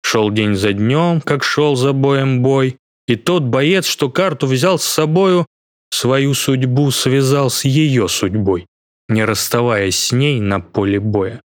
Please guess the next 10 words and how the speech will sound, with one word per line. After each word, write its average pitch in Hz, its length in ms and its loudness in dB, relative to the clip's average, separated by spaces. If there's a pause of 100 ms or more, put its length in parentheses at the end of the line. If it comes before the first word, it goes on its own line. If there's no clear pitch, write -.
(800)
Когда 104 300 0
же 131 80 0
становились 120 600 0
на 101 120 -2
привал, 120 640 0 (340)
он, 175 320 2
расстегнув 139 680 0
крючки 151 440 0
своей 143 420 0
шинели, 147 720 0